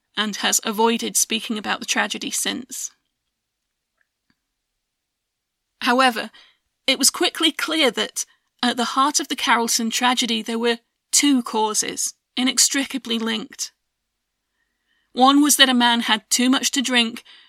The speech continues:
got behind the wheel of his vehicle, and drove the wrong way along a busy interstate.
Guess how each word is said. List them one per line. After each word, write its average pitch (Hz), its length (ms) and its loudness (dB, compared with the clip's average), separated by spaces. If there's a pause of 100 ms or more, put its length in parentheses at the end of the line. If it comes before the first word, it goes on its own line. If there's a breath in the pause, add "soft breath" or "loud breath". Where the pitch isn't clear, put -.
(140 loud breath)
got 233 160 -6
behind 240 360 -2
the 226 60 -2
wheel 247 300 0
of 226 100 -4
his 226 120 -2
vehicle, 269 560 -4 (360 soft breath)
and 220 120 -2
drove 240 380 0
the 233 80 -4
wrong 220 360 0
way 240 260 2
along 220 280 -4
a 202 40 -8
busy 214 300 -4
interstate. - 920 0